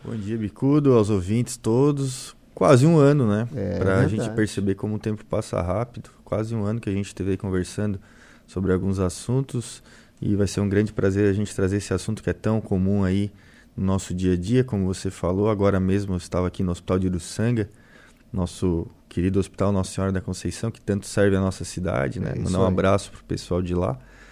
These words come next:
Speaker 1: E operamos lá dois casos de hérnia, que é um assunto que eu acho que vale a pena a gente levantar aqui, por ser tão comum, né?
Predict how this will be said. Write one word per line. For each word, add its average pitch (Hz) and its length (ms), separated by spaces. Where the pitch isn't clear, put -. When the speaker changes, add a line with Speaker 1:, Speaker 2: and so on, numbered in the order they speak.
Speaker 1:
E 98 340
operamos 107 640
lá 113 400
dois 131 340
casos 143 760
de 117 160
hérnia, 156 380
que 117 460
é 110 120
um 143 140
assunto 131 400
que - 80
eu 117 40
acho 117 120
que - 80
vale 107 140
a - 20
pena 110 220
a 104 40
gente 107 240
levantar 95 460
aqui, 107 340
por 90 120
ser - 180
tão 95 180
comum, 87 360
né? 107 200